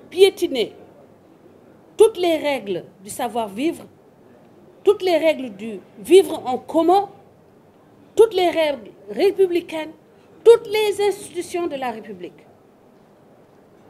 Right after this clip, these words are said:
Parce que au-delà de l'affaire Adji Sarr, il y a l'affaire Mame Mbaye Niang, où il a diffamé pas seulement Mame Mbaye Niang, mais toute l'administration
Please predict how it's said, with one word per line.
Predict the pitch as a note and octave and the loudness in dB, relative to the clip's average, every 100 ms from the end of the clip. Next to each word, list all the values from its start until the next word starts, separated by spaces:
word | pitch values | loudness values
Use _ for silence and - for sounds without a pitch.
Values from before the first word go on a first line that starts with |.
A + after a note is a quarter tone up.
| - - - - - _ _ _ - - - - | -20 -20 -20 -20 -20 _ _ _ -20 -20 -20 -14
Parce | C#4+ - | -14 -12
que | B3+ | -8
au-delà | F4 G#4 G#4 G4+ F#4+ - - - - | -2 0 2 0 -4 -12 -20 -20 -10
de | B3 | -10
l'affaire | B3 B3+ A#3 | -8 -10 -12
Adji | A#3 G#3 | -12 -12
Sarr, | G3+ D#3+ - _ - | -14 -16 -16 _ -4
il | G4+ | -2
y | G4 | 0
a | |
l'affaire | F4+ E4 D4+ | -2 -4 -6
Mame | C4+ B3+ | -8 -8
Mbaye | A#3+ | -8
Niang, | A#3+ D#4 - _ _ _ _ - | -8 -12 -14 _ _ _ _ 4
où | G4+ G4+ | 4 4
il | E4 | -2
a | D4 C#4 - - | -4 -6 -12 -6
diffamé | F4 F#4+ E4+ D4 | -4 -2 -4 -4
pas | - G4 | -8 -8
seulement | - F4+ D4 C4 | -4 -6 -4 -6
Mame | B3+ | -6
Mbaye | A#3 | -6
Niang, | A#3 A#3 - _ _ _ - | -6 -8 -10 _ _ _ -10
mais | C#4 C#4+ | -8 -4
toute | - A4 C#4 | 0 0 0
l'administration | F#4 F#4+ F#4+ F#4 - F4+ - | -2 -2 -2 -4 -6 -10 -10